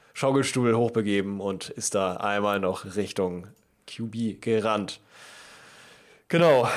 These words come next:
ähm, und von der Defense zur Offense, genau, wollten ihn gerade ansprechen, C D Lamb,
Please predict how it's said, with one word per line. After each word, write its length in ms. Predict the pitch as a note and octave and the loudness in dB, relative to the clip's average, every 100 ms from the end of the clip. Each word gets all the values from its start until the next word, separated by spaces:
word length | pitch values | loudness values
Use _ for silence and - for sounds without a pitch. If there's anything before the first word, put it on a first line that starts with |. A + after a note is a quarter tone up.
| - | 0
ähm, 600 | D3 C#3+ C#3+ C#3+ C#3+ C#3+ - _ - - | 2 4 4 4 4 2 -4 _ -10 0
und 500 | D3 C#3 C#3 - - - _ - _ _ _ _ _ _ | 2 4 2 0 -8 -20 _ -20 _ _ _ _ _ _
von 100 | - | 0
der 100 | B2+ | 0
Defense 440 | C3 C#3 C3+ - - | 2 0 0 -4 -2
zur 140 | A#2+ | 0
Offense, 440 | C#3+ E3 E3 - - _ - | 2 0 -2 -6 -16 _ -4
genau, 460 | B2+ C3 D3+ - - _ | 0 2 0 -4 -20 _
wollten 200 | A#2+ A#2+ | 0 2
ihn 60 | A#2+ | 2
gerade 160 | A2+ | 2
ansprechen, 460 | A#2+ B2+ C3 C3 B2+ - | 2 0 -2 -2 -8 -10
C 260 | - - | -6 -4
D 100 | A#2+ | 0
Lamb, 340 | A#2 A#2 C3 | 2 2 0